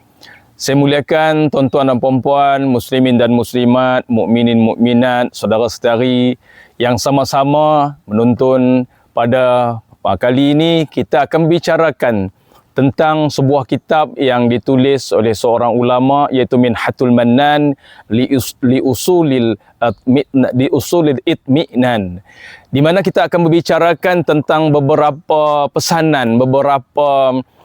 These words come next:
um, perkara yang disebut oleh para ulama supaya kita sentiasa berjaga-jaga dalam kehidupan, agar kita dapat melaksanakan pada setiap hari ini segala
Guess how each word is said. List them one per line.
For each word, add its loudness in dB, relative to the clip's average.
um, 2
perkara 0
yang 0
disebut -2
oleh 0
para -2
ulama 0
supaya -2
kita -4
sentiasa -2
berjaga-jaga 0
dalam 0
kehidupan, -2
agar 0
kita -2
dapat -2
melaksanakan 0
pada 0
setiap -2
hari 0
ini 2
segala 0